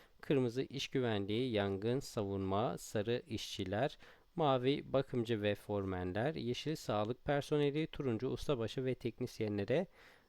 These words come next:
verilen baretlerdir arkadaşlar. Burada sağ taraftaki görselleri de yine inceleyebilirsiniz. El ve kol koruyucuları,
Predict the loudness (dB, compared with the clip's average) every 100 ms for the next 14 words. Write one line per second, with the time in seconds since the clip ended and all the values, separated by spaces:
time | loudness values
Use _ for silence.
0 | -8 0 2 2 0 2 2 0 0 0
1 | 0 0 -4 -4 -4 -6 -4 -4 -4 -4
2 | -4 -2 -2 0 0 0 -2 -2 -4 -2
3 | -2 -2 -6 -20 -20 -2 2 2 0 -2
4 | 0 0 0 2 2 0 0 -2 -6 0
5 | 0 0 -2 -6 -6 -8 -10 -10 -12 -12
6 | -12 -14 -14 -14 -16 -20 -20 -20 -20 _
7 | _ _ _ _ _ _ _ _ _ _
8 | _ _ _ _ _ _ _ -20 _ _
9 | 0 2 2 -2 2 4 4 4 2 2
10 | 0 -2 -2 0 -2